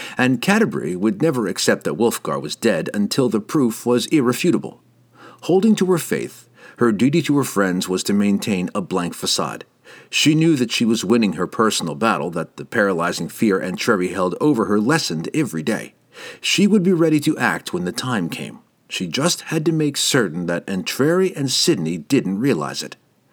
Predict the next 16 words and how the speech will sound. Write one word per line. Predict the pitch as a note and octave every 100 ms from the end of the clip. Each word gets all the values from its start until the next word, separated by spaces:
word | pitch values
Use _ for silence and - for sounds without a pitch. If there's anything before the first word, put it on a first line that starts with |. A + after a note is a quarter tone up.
| - -
She'd | - E3 D3
noted | E3+ G3 F3+
that | D#3
the | -
labors | B2 B2+ C3+ F#2+ F#2+
of | D2
the | D#2+
road | F#2 D2 D#2 -
and | F#2 F#2 F2+
his | F#2+ F#2 G2
new | A2
companions | A2 D2+ - C#3+ A#2 E2 G#2 -
were | A2
affecting | A#2 - E3 - D#2+
the | E2+
assassin. | F#2 C#3+ B2 -